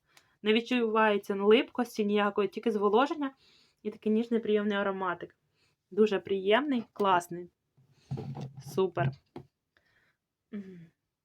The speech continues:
Слухай, ну, с-, слухайте, серйо-, <laughs> серйозно? Так швидко вібрався, я аж, я ж н-, не зрозуміла, куди він дівся. Але зволоження дарує. Не, не просто, е, зник крем і все, але і дарує таке зволоження.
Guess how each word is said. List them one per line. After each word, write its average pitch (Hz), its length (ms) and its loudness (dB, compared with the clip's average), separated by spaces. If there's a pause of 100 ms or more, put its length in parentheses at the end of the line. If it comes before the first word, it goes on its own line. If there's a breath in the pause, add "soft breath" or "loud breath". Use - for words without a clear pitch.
(160)
Слухай, 190 320 -2
ну, 190 80 -4
с-, - 180 -14 (380)
слухайте, 214 300 2
серйо-, 233 460 4
<laughs> 214 220 -6
серйозно? 285 380 0 (420 loud breath)
Так 269 200 2
швидко 254 360 2
вібрався, 226 480 0
я 226 140 4
аж, 240 200 -8 (520)
я 214 80 -2
ж 214 160 -6
н-, 208 200 -2
не 262 120 4
зрозуміла, 247 520 2
куди 233 200 0
він 226 140 2
дівся. 196 360 0 (720)
Але 233 220 8
зволоження 247 540 4
дарує. 196 400 4
Не, 214 160 2
не 226 140 4
просто, 302 460 2 (340 loud breath)
е, 202 880 4
зник 214 320 0
крем 226 360 4
і 214 120 0
все, 202 440 -2
але 202 480 0
і 247 320 -8 (540)
дарує 220 380 2
таке 226 200 -2
зволоження. 175 600 -2